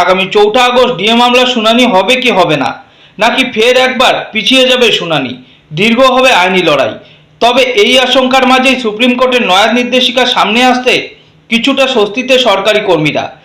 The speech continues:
তাদের আশা, পরবর্তী শুনানিতেই ডিএ নিয়ে স্পষ্ট নির্দেশ আসবে তাদের সামনে। প্রসঙ্গত, গত প্রায় আড়াই বছরে সুপ্রিম কোর্টে ডিএ মামলার শুনানি পিছিয়ে গিয়েছিল, কিন্তু সুপ্রিম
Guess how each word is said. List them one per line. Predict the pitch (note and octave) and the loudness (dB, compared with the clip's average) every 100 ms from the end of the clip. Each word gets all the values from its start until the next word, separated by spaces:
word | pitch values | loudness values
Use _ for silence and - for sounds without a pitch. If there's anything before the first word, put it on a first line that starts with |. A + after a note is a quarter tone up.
| _ _ | _ _
তাদের | F#3+ G3+ B3 A3+ | 0 2 2 2
আশা, | A#3+ C4+ A3+ - | 2 2 2 2
পরবর্তী | F3+ A3+ B3+ B3+ B3+ | 2 2 0 0 -2
শুনানিতেই | A3 G#3+ A#3+ B3+ B3+ F3+ - - _ D#3 | -2 0 0 0 0 -2 -8 -16 _ -10
ডিএ | D#3 B3 B3+ | -2 2 2
নিয়ে | B3+ A#3+ E3+ | 2 2 -2
স্পষ্ট | - G3 G3+ C4 A#3+ | -2 0 0 -2 -2
নির্দেশ | A#3+ - B3+ B3 G#3 | -2 0 0 2 2
আসবে | G#3+ B3 F#3 C#3+ | 2 0 0 0
তাদের | F3+ G3 - | 2 2 0
সামনে। | E3 D3+ C3+ - - - - _ - | 0 -2 -4 -8 -14 -20 -20 _ -2
প্রসঙ্গত, | G3+ A3 C4 C4 B3+ A#3 D#3+ - - _ F#3+ | 0 2 2 2 2 0 -2 -6 -20 _ 0
গত | G3+ G#3 G#3 | 0 0 0
প্রায় | F#3+ F3+ - | 0 0 0
আড়াই | F#3 A3 C4+ B3+ | 0 2 2 0
বছরে | B3+ C4 A#3 D3+ - - | 0 0 0 -4 -10 -8
সুপ্রিম | G#3+ G3+ B3+ C4 B3+ | -6 -4 0 0 2
কোর্টে | C4 C4 F3+ | 0 0 -2
ডিএ | D#3 A3 A#3+ | -2 0 0
মামলার | B3+ B3+ B3+ | 0 0 -2
শুনানি | A#3+ A3+ B3 B3+ | -2 0 0 0
পিছিয়ে | A3 G3 A3+ F#3+ | -2 -2 -2 0
গিয়েছিল, | F3+ D#3 D#3 C3+ G2 - - - - - | 0 -2 -4 -6 -8 -10 -20 -20 -14 -4
কিন্তু | B3+ B3+ B3+ E3+ - - - | -2 2 0 -2 -6 -20 -8
সুপ্রিম | G#3 G#3 B3+ | -2 0 0